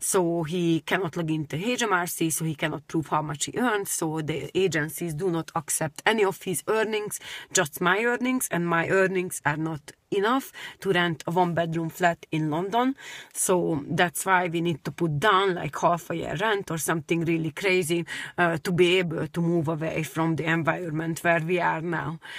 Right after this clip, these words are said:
And, uh, luckily I have some savings, so it is possible to do this one, but, uh, it is, like, very difficult. It was very difficult to find an agency who was willing to col-, collaborate with us and, uh,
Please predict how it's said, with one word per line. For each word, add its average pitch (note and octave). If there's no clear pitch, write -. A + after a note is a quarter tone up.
And, F3+
uh, F3+
luckily G3+
I F#3+
have G3
some F#3+
savings, F3
so E3+
it E3+
is E3
possible E3+
to D#3+
do F#3
this D#3+
one, E3+
but, E3
uh, E3
it D#3
is, D#3+
like, D3+
very E3
difficult. D#3
It D3+
was E3
very E3+
difficult D#3
to D3+
find D#3+
an D#3
agency D#3+
who D#3+
was D3
willing D#3+
to -
col-, -
collaborate F#3+
with F3+
us F3
and, E3+
uh, E3+